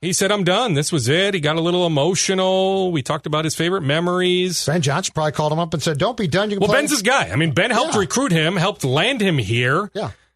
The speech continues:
Speaker 1: Uh, they have a nice bond. Eric was set to be a graduate assistant, so he's been around the program the last handful of months since Ben took over.
Speaker 2: Mm-hmm.
Speaker 1: So him and Ben talk all the time. Eric had a hand in Peyton Willis coming back here. That's one of Eric's guys.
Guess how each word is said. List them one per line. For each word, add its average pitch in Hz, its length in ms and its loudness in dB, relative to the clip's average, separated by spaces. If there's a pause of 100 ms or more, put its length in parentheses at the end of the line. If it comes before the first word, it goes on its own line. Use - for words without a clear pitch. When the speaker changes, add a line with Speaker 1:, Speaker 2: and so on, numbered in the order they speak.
(160)
Speaker 1:
Uh, 151 140 -2
they 165 140 2
have 302 80 0
a 262 60 2
nice 262 200 0
bond. 165 560 0
Eric 208 320 -2
was 196 140 0
set 214 160 -2
to 190 80 -4
be 202 100 0
a 180 60 0
graduate 165 480 0
assistant, 180 480 -2
so 185 80 0
he's 151 120 0
been 165 140 0
around 226 280 0
the 180 60 -4
program 185 560 0
the 156 60 0
last 143 260 -2
handful 160 300 -2
of 127 80 0
months 190 240 0
since 139 160 -2
Ben 143 180 -2
took 139 200 -2
over. 156 520 0
Speaker 2:
Mm-hmm. 101 320 -2
Speaker 1:
So 175 120 0
him 208 80 2
and 226 100 0
Ben 214 240 0
talk 190 420 0
all 202 240 2
the 135 160 -2
time. 196 680 0 (420)
Eric 269 280 -2
had 208 100 2
a 156 40 0
hand 208 280 2
in 214 100 0
Peyton 220 340 -2
Willis 302 600 0
coming 185 320 -2
back 127 240 0
here. 131 100 -2
That's 165 160 0
one 214 100 0
of 165 60 -2
Eric's 190 280 0
guys. 208 600 0